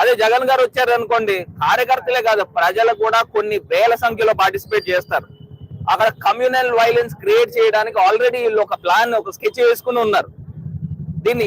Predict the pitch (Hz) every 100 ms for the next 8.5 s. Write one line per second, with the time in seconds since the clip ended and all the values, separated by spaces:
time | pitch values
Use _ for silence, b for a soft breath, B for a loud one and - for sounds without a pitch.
0 | 208 233 269 247 190 233 254 - 233 226
1 | 226 202 220 226 233 214 202 202 208 202
2 | 202 208 170 185 220 220 220 233 240 233
3 | 202 175 _ - - - 180 202 226 240
4 | 226 190 202 208 214 202 202 190 202 226
5 | 175 165 190 214 208 196 170 _ _ _
6 | 160 165 202 208 202 196 196 196 208 202
7 | - - - - - 170 202 202 196 190
8 | 190 190 190 190